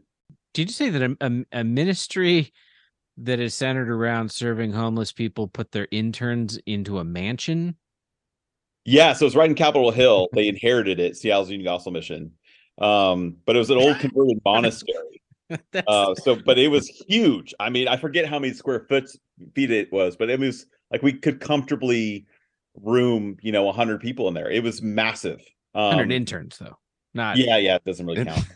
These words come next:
Speaker 2: Um,
Speaker 3: <laughs>
Speaker 2: <laughs> but it
Speaker 1: not
Speaker 2: was,
Speaker 1: a hundred,
Speaker 2: yeah,
Speaker 1: like,
Speaker 2: yeah, yeah.
Speaker 1: homeless community members, but okay.
Speaker 2: But it was, I guess it was nice, though, to be in the community that they were
Speaker 1: Yeah.
Speaker 2: serving.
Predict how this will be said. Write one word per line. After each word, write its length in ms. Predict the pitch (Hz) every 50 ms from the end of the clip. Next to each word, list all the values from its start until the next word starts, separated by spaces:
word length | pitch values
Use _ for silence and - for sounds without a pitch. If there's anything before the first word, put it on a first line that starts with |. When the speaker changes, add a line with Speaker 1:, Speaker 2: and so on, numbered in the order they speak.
| _ 101 110
Speaker 2:
Um, 300 | 107 101 95 92 87 107 -
Speaker 3:
<laughs> 100 | - 120 - _ 107 - _ 113 107 - - 110 - - - _ - _
Speaker 2:
<laughs> 0 |
but 400 | - 262 262 - - 170 - - - -
it 680 | 202 220 233 233 220 214 214 - _ - 127 131 208
Speaker 1:
not 80 | 240 208
Speaker 2:
was, 60 | 165
Speaker 1:
a 20 | 160
hundred, 240 | 180 165 151 131 135
Speaker 2:
yeah, 160 | 175 156 123
Speaker 1:
like, 220 | 120 127 117 117 127
Speaker 2:
yeah, 60 | 139
yeah. 140 | 143 143 131
Speaker 1:
homeless 360 | 139 135 127 123 117 - -
community 420 | - - 113 110 107 104 95 92
members, 540 | 87 87 85 82 82 80 80 78 - - - _
but 200 | - 85 - -
okay. 180 | 147 151 -
Speaker 2:
But 60 | 185 190
it 60 | 196
was, 200 | 202 185 - - -
I 80 | 160 160
guess 200 | 165 185 185 -
it 80 | 175
was 140 | 151 139 120
nice, 320 | 135 139 143 151 151 -
though, 160 | - 143 127 120
to 160 | - - 117
be 200 | 95 117 113 117
in 340 | - - 117 117 120 123 117
the 80 | 113
community 600 | - - 113 110 113 123 120 95 90 92 101 123 -
that 160 | 85 104 -
they 120 | - 101 98
were 120 | 95 95
Speaker 1:
Yeah. 80 | 110 143
Speaker 2:
serving. 260 | - - - -